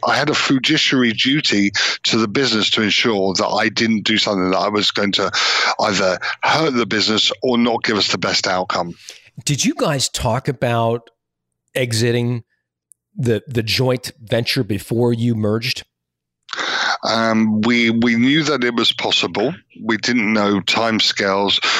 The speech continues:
Speaker 1: We certainly had a vision. We created a vision, an internal vision of what we wanted to do. We, we articulated very clearly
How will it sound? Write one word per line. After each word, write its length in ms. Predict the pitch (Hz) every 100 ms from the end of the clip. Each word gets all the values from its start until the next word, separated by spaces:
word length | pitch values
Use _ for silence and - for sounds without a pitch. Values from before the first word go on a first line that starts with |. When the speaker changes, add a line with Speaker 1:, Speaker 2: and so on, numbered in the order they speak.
| - -
Speaker 1:
We 100 | 117
certainly 580 | - 147 139 110 113 110
had 280 | - 117 107
a 160 | 107
vision. 440 | 98 110 95 104 110
We 100 | 104
created 460 | 110 110 107 113
a 40 | 107
vision, 460 | 92 104 104 101
an 120 | 98 95
internal 560 | 98 - 113 113 104 92
vision 400 | 92 - 98 127 - - - - - -
of 300 | 123 107 90 -
what 240 | 117 110
we 100 | 113
wanted 420 | 101 104 95 95 -
to 140 | 101
do. 340 | 104 98 101
We, 240 | 98 101 98
we 480 | 98 104 95 90 - - - - _ -
articulated 720 | 107 - 131 - 110 98 98
very 200 | 92 110
clearly 480 | 107 110 107 101 104